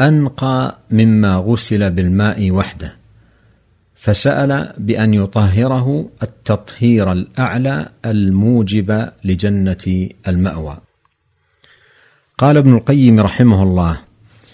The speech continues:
وفي هذا الحديث من الفقه أن الداء يداوى بضده،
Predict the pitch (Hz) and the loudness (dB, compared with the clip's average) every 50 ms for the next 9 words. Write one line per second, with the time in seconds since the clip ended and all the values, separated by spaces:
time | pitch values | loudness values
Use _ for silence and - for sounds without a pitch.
0 | _ _ _ 107 - - 127 131 139 151 143 143 123 - - - 113 123 139 135 | _ _ _ -6 0 4 4 6 6 6 4 2 0 0 0 -2 0 2 0 0
1 | 120 - 120 110 107 107 104 98 90 85 - - 117 117 - - - - _ _ | 0 2 2 4 4 4 4 4 2 0 0 -2 -4 -4 -4 -10 -18 -18 _ _
2 | _ _ _ _ _ _ _ _ _ - 113 113 110 107 92 87 90 98 107 110 | _ _ _ _ _ _ _ _ _ 2 4 4 4 4 2 0 0 2 2 2
3 | 113 113 - - _ - 107 101 98 87 104 107 107 110 104 101 95 87 104 101 | 2 0 -4 -8 _ -2 2 2 2 4 4 2 2 4 2 2 2 2 0 0
4 | 90 110 117 98 90 90 92 85 80 | 2 0 0 0 0 -2 -2 -2 -2